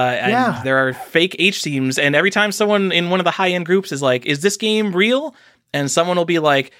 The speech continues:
Speaker 1: "Well, it has an H seam, and those are harder to fake." And it's like, it's just an overwrap machine. There are machines that make H seals,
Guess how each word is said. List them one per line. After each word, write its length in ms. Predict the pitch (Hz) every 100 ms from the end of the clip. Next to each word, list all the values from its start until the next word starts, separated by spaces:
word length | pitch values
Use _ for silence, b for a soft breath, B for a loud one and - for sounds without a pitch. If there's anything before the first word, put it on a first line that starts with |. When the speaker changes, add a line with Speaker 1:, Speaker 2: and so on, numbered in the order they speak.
| b
Speaker 1:
"Well, 180 | b 190
it 60 | 196
has 180 | 214 190
an 60 | 180
H 240 | 233 -
seam, 280 | 170 143 143
and 80 | 147
those 140 | 165
are 60 | 165
harder 260 | 160 180 170
to 100 | 160
fake." 380 | - 196 143 147
And 80 |
it's 100 | 139 165
like, 200 | 139 117
it's 220 | 139 -
just 340 | - 170 220
an 260 | 254 208 202 208
overwrap 560 | 262 262 190 170 175
machine. 400 | 190 - 185 180
There 160 | 170 170
are 80 | 175
machines 400 | 185 269 269 185
that 140 | 156
make 180 | 175 180
H 240 | 185 190
seals, 400 | - 143 131 131